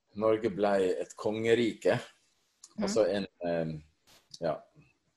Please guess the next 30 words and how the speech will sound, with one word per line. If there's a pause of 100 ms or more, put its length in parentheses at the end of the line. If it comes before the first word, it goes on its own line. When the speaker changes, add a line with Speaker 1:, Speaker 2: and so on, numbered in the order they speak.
(840)
Speaker 1:
et
monarki,
da. (640)
Speaker 2:
Mm. (140)
Speaker 1:
Eh,
så
den,
selve
den
historien,
da,
så
den
laget
jeg,
det
var
en
sånn
serie
på
tre
deler (380)
for
mange
år
siden.
Da (160)
skrev
jeg,